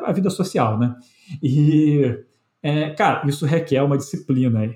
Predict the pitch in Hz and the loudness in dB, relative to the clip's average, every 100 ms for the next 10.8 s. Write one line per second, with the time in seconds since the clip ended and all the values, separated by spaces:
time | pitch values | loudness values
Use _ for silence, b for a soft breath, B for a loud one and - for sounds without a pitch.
0 | - 131 120 127 127 117 120 117 117 127 | -8 -4 -2 0 0 2 0 0 -2 -2
1 | 123 - 113 156 208 127 123 123 120 117 | -2 -2 0 0 -2 -2 -2 -2 0 0
2 | 113 107 - 131 147 175 - 160 185 185 | 0 -4 -2 -2 0 -2 -2 -6 -6 -2
3 | 165 147 147 139 120 - _ 123 170 180 | -2 0 2 2 2 -2 _ 0 2 2
4 | 120 - B B _ 156 156 196 202 147 | 0 -2 B B _ -6 -2 0 2 4
5 | 107 101 - _ - - 214 165 214 247 | 2 -2 -10 _ -16 -2 2 4 4 2
6 | - 156 147 131 117 113 - 113 120 127 | 0 -2 0 0 0 -2 -4 -2 0 0
7 | 131 120 120 113 113 113 123 120 113 117 | -2 0 2 2 0 -4 -4 -4 -2 -2
8 | 110 113 117 113 - 117 101 - 127 170 | 0 -2 -2 -6 -4 -4 -4 -6 -6 -2
9 | 127 113 107 - 113 107 110 104 b b | -2 -4 -6 -6 -4 -2 -4 -6 b b
10 | _ 110 107 120 123 117 107 104 | _ -2 2 4 4 4 2 -2